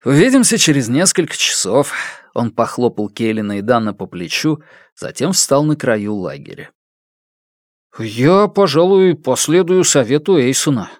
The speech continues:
сказал Дан. "У меня ощущение, что дальше легче не станет, а значит, стоит восстановить силы".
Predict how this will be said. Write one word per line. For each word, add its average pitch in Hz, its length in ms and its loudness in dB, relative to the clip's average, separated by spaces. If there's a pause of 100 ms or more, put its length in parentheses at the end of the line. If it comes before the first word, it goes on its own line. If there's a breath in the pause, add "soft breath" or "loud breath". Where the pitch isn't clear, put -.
сказал 95 480 -6
Дан. 87 260 -12 (380)
"У 117 100 -4
меня 156 180 4
ощущение, 147 680 0
что - 220 -10
дальше 151 380 0
легче 147 400 -4
не 139 120 2
станет, 127 600 -4 (540 soft breath)
а 101 140 -2
значит, 156 360 0
стоит 170 380 2
восстановить 123 800 0
силы". 76 480 -8